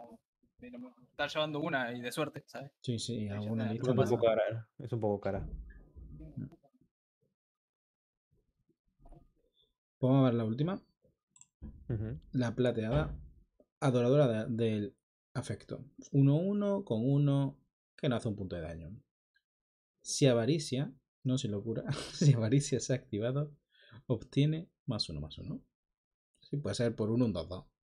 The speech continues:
Speaker 2: Evolución, si locura se ha activado, ahora sí. Inflige dos de daño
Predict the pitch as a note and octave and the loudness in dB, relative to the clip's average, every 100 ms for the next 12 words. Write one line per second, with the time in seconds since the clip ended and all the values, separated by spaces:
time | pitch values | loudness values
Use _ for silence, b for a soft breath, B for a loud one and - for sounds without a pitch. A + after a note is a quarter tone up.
0 | _ _ _ _ _ _ _ _ _ _ | _ _ _ _ _ _ _ _ _ _
1 | F3 D#3 B2+ - D3 E3+ C3 G2 - F#2 | 2 4 4 4 2 2 0 -2 -2 -6
2 | - G#2 - D#3 D#3+ F#3 G#2 F#2+ G2 F3 | -8 -6 -2 -2 -2 -6 -10 -10 -8 -8
3 | - - C3 G#2+ - D3+ D3+ B2 B2+ A#2+ | -10 -2 0 0 2 2 2 -2 -2 -2
4 | B2 C3+ C3+ | 0 0 -2